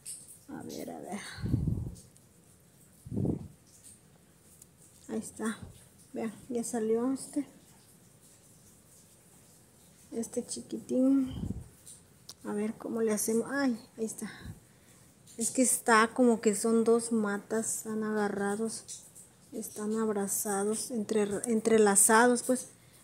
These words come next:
Ahí está. De hecho se quebró una, una, un hijuelito ahí que está muy entre estos dos. Pues ya,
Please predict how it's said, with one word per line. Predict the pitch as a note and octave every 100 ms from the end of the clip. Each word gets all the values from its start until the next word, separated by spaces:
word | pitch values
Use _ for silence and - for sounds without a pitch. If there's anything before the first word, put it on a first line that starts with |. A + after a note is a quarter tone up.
| -
Ahí | - F#3
está. | A3+ - - A3 - - - - - - - - - -
De | A3+
hecho | A3 A#3+
se | A#3+
quebró | A3+ A3 A3 A3+
una, | A3+ A3 A3+
una, | A#3+ A3+ A3+ A3+ - - - - - -
un | B3+ B3+
hijuelito | B3 B3 A3+ A#3 -
ahí | A#3 A#3+ A#3
que | B3
está | A#3 A3 A3 A3+
muy | A#3 A#3+ A#3 - - - - - - - A3
entre | G#3+ G#3+ G#3+ G#3 G3+ - - _ - - -
estos | A3+ - A3 A3
dos. | A#3 - - - - - - - -
Pues | A3+ A3
ya, | G#3